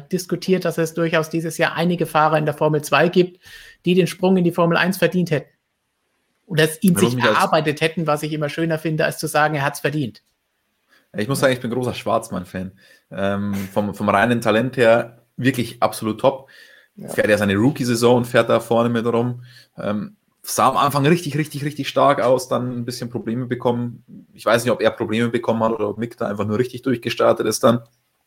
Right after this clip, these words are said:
Speaker 2: Ähm, auch vom Typ her, wirklich ein sensationeller Typ. Äh, schwere Schicksalsschläge jetzt erlebt und trotzdem frohen Mutes und, ähm, gut gelaunt. Also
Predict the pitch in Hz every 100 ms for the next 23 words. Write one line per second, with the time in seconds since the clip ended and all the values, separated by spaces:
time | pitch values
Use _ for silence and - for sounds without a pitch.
0 | _ - - 107 107 - - 107 98 123
1 | 123 117 95 92 - - - 113 101 101
2 | 107 113 104 117 101 95 113 113 - 95
3 | 98 98 101 - - - - - 113 113
4 | - - - 120 110 117 117 117 110 98
5 | 110 117 117 101 104 101 - 113 - -
6 | 107 87 - 101 101 101 107 110 113 104
7 | - - 98 98 101 - - - - -
8 | 101 98 98 101 110 107 98 104 110 98